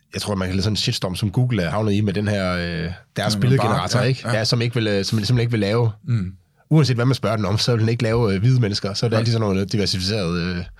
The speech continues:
Speaker 2: Ja, ikke også? Og der er den der, øh,
Speaker 1: <clears throat>
Speaker 2: pave, som, øh, det er altid... De seksogfyrre paver, der har været, har de alle sammen været
Speaker 1: Hvide
Speaker 2: hvide
Speaker 1: mænd.
Speaker 2: eller mænd.
Speaker 1: <laughs> Hvide gamle
Speaker 2: Men,
Speaker 1: mænd,
Speaker 2: men,
Speaker 1: ja.
Speaker 2: øh, men det kan ikke, det kan den ikke vise, vel?
Speaker 1: Nej.
Speaker 2: Altså, så.
Speaker 1: Og det, det er jo, det er jo på en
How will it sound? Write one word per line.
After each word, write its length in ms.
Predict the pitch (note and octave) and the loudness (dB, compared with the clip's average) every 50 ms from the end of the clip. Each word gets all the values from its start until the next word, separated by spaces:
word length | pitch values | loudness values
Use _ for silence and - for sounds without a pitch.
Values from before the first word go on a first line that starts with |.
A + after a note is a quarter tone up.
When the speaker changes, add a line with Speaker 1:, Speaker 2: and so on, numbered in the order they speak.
| - | -6
Speaker 2:
Ja, 120 | - B2+ B2+ | -2 -2 0
ikke 160 | A#2 A2+ A2 | 0 0 -2
også? 180 | A2 A2+ A2+ A2 | -4 -4 -4 -6
Og 80 | G#2 | -4
der 60 | A2+ | -4
er 140 | G#2+ A2 A2 | -4 -4 -2
den 180 | G2+ A2+ A#2+ A#2 | -2 0 0 0
der, 120 | G#2 G2+ F#2+ - D#3+ G#2 G2 | 0 0 0 2 2 2 2
øh, 80 | F#2 F2 | -2 -4
Speaker 1:
<clears throat> 80 | - A2 A#2 G#2+ | -4 -4 -2 0
Speaker 2:
pave, 340 | A2 A#2 B2 C3+ C3+ B2+ | 0 2 2 0 0 0
som, 280 | B2 A#2+ G#2 G2 F#2+ F#2 | -2 -2 -2 0 0 0
øh, 420 | G2 F#2 F2+ F#2 F#2+ G2 F#2 F2+ F2 - - | 0 -2 -2 -2 -4 -6 -6 -10 -12 -10 -6
det 140 | A2+ A2+ A2 | -4 -2 -2
er 40 | |
altid... 320 | A2 G#2+ A#2 - A2+ A2+ G#2 | -2 -4 -6 -4 -6 -6 -4
De 140 | G#2 A#2+ A#2+ | -4 -4 -2
seksogfyrre 520 | - C#3 C#3 C#3 B2+ - - A2+ A2+ A#2 | -2 -2 0 -2 -4 -2 -2 -2 -2 -2
paver, 300 | A#2 B2+ A#2 A2+ A#2 A#2 | -2 -2 -2 -2 -2 -2
der 60 | G#2 | -2
har 80 | G2+ G2 | -2 -2
været, 180 | G#2 A2 A#2 | -2 0 0
har 80 | A#2+ A2+ | 0 0
de 100 | G#2+ G#2+ | 0 0
alle 120 | G2 B2+ B2 | -2 -2 -2
sammen 220 | A#2+ A2 G#2+ A2 G2 | -2 -2 -2 -2 0
været 200 | F#2+ F#2+ F#2+ F2 | 0 0 0 2
Speaker 1:
Hvide 220 | - - C#3 - | 4 6 6 6
Speaker 2:
hvide 140 | - - - | 6 4 2
Speaker 1:
mænd. 80 | A2+ | 0
Speaker 2:
eller 220 | A2+ G2+ G2+ G#2 G2 | 0 -2 -2 -2 0
mænd. 160 | G2 D3 F#3+ F#3+ E3 C3 | 0 2 2 4 4 2
Speaker 1:
<laughs> 100 | C3 A#2+ | 4 4
Hvide 160 | C#3+ D#3 D#3+ | 4 4 4
gamle 160 | C#3 - B2+ | 4 4 2
Speaker 2:
Men, 100 | A#2+ A#2+ | 2 2
Speaker 1:
mænd, 120 | A#2+ A2+ G#2 | 2 2 2
Speaker 2:
men, 120 | G#2+ A2+ | 2 0
Speaker 1:
ja. 60 | A2+ - | 0 2
Speaker 2:
øh, 40 | - | 4
men 80 | E3 | 4
det 80 | B2+ A#2+ | 4 4
kan 140 | D3+ C#3+ C#3+ | 4 4 4
ikke, 260 | C#3+ C3+ B2+ A2+ A2 | 4 2 2 0 0
det 120 | A2 C#3 | -2 -2
kan 100 | C#3 C#3 | -2 -2
den 80 | A2 G#2 | -2 -2
ikke 140 | A2 A#2+ A2 | -4 -4 -2
vise, 280 | G#2+ G2+ G#2+ - - | -4 -4 -4 -4 -4
vel? 100 | F#2 F2+ | -4 -2
Speaker 1:
Nej. 160 | - - C3+ A#2+ | -2 0 0 0
Speaker 2:
Altså, 160 | A2 G#2+ F#2+ | -2 -2 -4
så. 200 | F#2+ F#2 - G#2 G2+ F2+ F2 - - | -6 -8 -8 -10 -10 -10 -10 -6 -2
Speaker 1:
Og 100 | C3+ C3 | 0 0
det, 160 | D#3+ D#3 C3 | 0 2 2
det 60 | F3 | 4
er 40 | F3 | 4
jo, 60 | D#3 | 4
det 200 | C3 - - C#3 | 4 2 0 0
er 40 | C#3 | 0
jo 60 | C3+ | 0
på 20 | |
en 40 | A#2 | 2